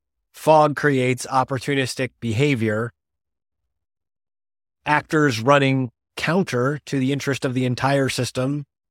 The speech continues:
can use fog for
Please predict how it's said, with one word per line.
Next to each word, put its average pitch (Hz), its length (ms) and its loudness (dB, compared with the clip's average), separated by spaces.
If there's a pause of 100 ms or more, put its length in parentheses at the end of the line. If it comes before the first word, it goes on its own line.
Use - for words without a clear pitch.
(120)
can 135 240 2
use 131 320 2 (640)
fog 127 500 2
for 110 420 -2